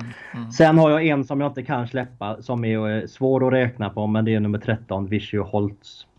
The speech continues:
Speaker 2: Eh, startar ju väldigt sällan, men när den är i ordning, eh, då, då är den ju riktigt bra för klassen faktiskt.
Speaker 1: Och Jeppson får du med dig också, som tur är. De har inte tagit någon annan kusk.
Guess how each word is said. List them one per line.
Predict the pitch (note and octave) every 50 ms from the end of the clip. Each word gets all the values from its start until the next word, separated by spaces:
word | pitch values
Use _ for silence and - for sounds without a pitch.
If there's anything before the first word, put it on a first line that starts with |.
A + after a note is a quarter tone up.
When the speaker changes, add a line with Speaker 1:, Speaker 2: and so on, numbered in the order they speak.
| _ - -
Speaker 2:
Eh, | G#2 G#2 G2+ F#2+ - F#2+ G2 F#2+ F#2+
startar | - - C#3 B2 A2+ G#2+ - A2
ju | A2 A2 G#2 G#2
väldigt | A2 C3 B2+ A2 G#2 F#2+ G#2 G2 -
sällan, | - A2+ G#2+ G2+ F2+ F2 E2+ F2
men | F#2 F#2 F#2 G2 - _ - - - _ -
när | - A#2 A#2
den | A#2+ C3 C3+ C3 A#2+
är | A2+
i | A2+
ordning, | A#2 A#2 A2+ G#2+ G2 F2 F#2+ G2+ G#2+ G#2+
eh, | G#2 G#2+ G2+ G2 G2 F#2+ F#2+ F2+
då, | G2 G#2 F2
då | F#2 G2+ G#2 G#2+ G#2
är | F#2+
den | F#2 F2+
ju | F#2 F#2
riktigt | G2+ G2+ - - - -
bra | - - F2 -
för | - -
klassen | - G#2 - - G2+ G2
faktiskt. | - G#2 - - - - - _ _ _ _ _ _ _ _ _ _ _ _ _ _ _ _ _ _ _ _ _
Speaker 1:
Och | - D3+
Jeppson | C#3+ C3+ B2 - - - E3+ C#3 B2
får | C#3 D3
du | C#3+ C#3+
med | C#3+ C#3 C3
dig | C3 C3+ B2+
också, | A#2+ A2+ - - - D#3+ C3 A#2+
som | - - - -
tur | - D3 C3 B2
är. | B2 B2
De | B2 C3 C3
har | C3 C3
inte | B2 D3 C3
tagit | - D3+ B2+ -
någon | D#3 C#3 C3
annan | B2+ A#2+ A#2 B2+ C3+ C3
kusk. | - B2+ A2 - -